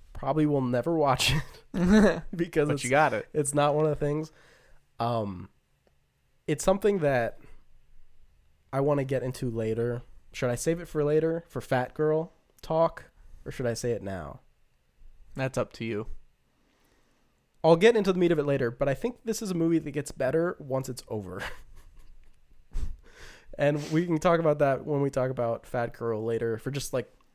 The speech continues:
Speaker 1: a second. Just, like, a second, we'll talk about that movie. But yeah, Funny Games, I think it's really good. It'll make you feel bad, so don't watch it if you wanna feel bad.
Speaker 2: Nice.
Speaker 1: Yeah, yeah, yeah. I mean, there's a, there's a shot that, the one that probably sticks with me the most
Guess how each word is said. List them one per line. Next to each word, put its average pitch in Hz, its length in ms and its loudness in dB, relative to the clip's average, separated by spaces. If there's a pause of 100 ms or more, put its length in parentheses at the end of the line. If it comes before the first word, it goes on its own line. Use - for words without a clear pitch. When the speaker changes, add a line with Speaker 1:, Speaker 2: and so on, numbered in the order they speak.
Speaker 1:
a - 40 -8
second. - 340 -8 (180)
Just, - 180 -12
like, 104 120 -12
a 101 40 -8
second, 101 260 -6
we'll 98 100 -10
talk - 200 -8
about 90 220 -10
that 90 140 -16
movie. - 340 -20 (760)
But 180 100 4
yeah, 165 160 2 (200)
Funny 208 220 4
Games, 175 440 4 (180)
I 180 120 4
think 185 180 2
it's 151 80 -6
really 156 200 -2
good. 139 360 -2
It'll 156 180 2
make 175 200 2
you 160 60 -6
feel 147 200 -2
bad, 113 380 -2 (380)
so - 120 -12
don't 131 200 -2
watch 117 240 -2
it 110 60 -10
if 107 120 -10
you 113 80 -8
wanna 95 140 -8
feel - 180 -14
bad. - 280 -14 (220)
Speaker 2:
Nice. - 440 -8 (180)
Speaker 1:
Yeah, 98 80 -6
yeah, 92 160 -6
yeah. 80 120 -10 (1400)
I 147 60 4
mean, 147 240 2
there's 135 200 2
a, 120 180 0
there's 135 240 -2
a 120 100 -2
shot 120 420 0 (400)
that, 107 180 -6 (200)
the 143 140 0
one 147 180 6
that 131 80 -2
probably 135 180 0
sticks - 240 -6
with 139 120 -8
me 123 120 -2
the 110 80 -6
most 113 400 -6